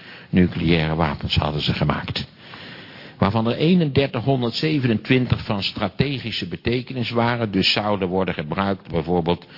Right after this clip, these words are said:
door het Strategic Air Command. En waarvan de rest, nog veel gekker, daar hebben we het nog niet over gehad,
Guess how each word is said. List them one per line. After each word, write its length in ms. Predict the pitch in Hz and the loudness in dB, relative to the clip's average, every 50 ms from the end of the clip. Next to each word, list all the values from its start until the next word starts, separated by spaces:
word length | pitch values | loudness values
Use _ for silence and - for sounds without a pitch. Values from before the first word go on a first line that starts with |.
| - - - - - - | -18 -18 -18 -18 -8 0
door 180 | - 92 92 | 2 2 4
het 120 | 87 87 - | 2 2 0
Strategic 640 | - - 85 - - - 87 78 67 - - - | 0 -2 -2 -4 0 2 2 2 2 -2 -4 -4
Air 240 | - - 104 110 113 | -4 -2 -2 -2 -2
Command. 480 | - - 113 117 117 117 113 113 113 - - - - - - - - - | 0 2 2 4 4 4 2 0 0 0 -2 -2 -2 -18 -18 -18 -12 -4
En 140 | - 156 151 | -2 0 0
waarvan 320 | 139 156 151 156 156 151 | 2 2 0 0 0 -2
de 80 | 127 110 | -2 -2
rest, 500 | 90 95 120 160 180 - - - - - - - - - - - | -2 -2 0 0 0 0 -2 -4 -4 0 0 0 0 -2 -8 -4
nog 240 | - 139 147 147 | -2 -2 -2 -2
veel 160 | - - 117 101 | 0 0 0 0
gekker, 360 | - - 151 170 - - 160 | 0 0 -2 -2 0 0 0
daar 80 | 151 135 | 2 2
hebben 160 | 117 98 98 | 2 2 2
we 60 | 98 | 2
het 80 | 92 107 | 4 4
nog 100 | 104 95 | 6 6
niet 80 | 98 98 | 4 4
over 160 | 90 - 98 | 2 0 -2
gehad, 340 | - 120 131 143 156 - | 0 2 0 0 0 -2